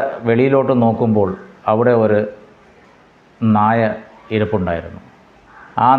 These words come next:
നായയുടെ കണ്ണുകളിൽ ഏതോ ഒരു തീക്ഷ്ണത നിറഞ്ഞിട്ടുണ്ടായിരുന്നു. അദ്ദേഹത്തെ വളരെ വിനയത്തോടും സ്നേഹത്തോടും കൂടി നായ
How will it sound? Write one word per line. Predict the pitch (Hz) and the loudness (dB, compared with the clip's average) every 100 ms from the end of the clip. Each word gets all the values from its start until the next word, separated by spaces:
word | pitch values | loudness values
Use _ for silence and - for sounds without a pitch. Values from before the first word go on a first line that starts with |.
| 127 | 4
നായയുടെ | 127 151 156 147 139 135 | 4 2 2 2 2 0
കണ്ണുകളിൽ | 127 127 127 123 117 - 110 | 0 2 2 0 -2 -2 -2
ഏതോ | 113 127 120 | 2 2 2
ഒരു | 110 107 113 | 0 -2 -2
തീക്ഷ്ണത | 117 - 120 117 104 | -2 -2 0 0 0
നിറഞ്ഞിട്ടുണ്ടായിരുന്നു. | 98 95 95 90 87 85 87 87 - - - - _ _ - - - - - | -2 -4 -6 -6 -6 -8 -10 -18 -20 -20 -20 -20 _ _ -20 -20 -20 -20 -12
അദ്ദേഹത്തെ | 98 101 120 120 123 120 120 - - 95 95 | -4 0 0 0 0 0 -2 -6 -14 -6 0
വളരെ | 98 107 127 131 135 135 - - - - - | 2 2 2 2 0 -2 -10 -14 -20 -20 -8
വിനയത്തോടും | 104 110 120 123 123 120 117 120 120 - | 0 2 2 2 2 0 0 -2 -6 -4
സ്നേഹത്തോടും | 110 113 120 117 117 113 | 0 2 0 0 0 0
കൂടി | 107 107 104 104 - - | 0 0 0 -4 -12 -6
നായ | 104 107 107 | -2 0 0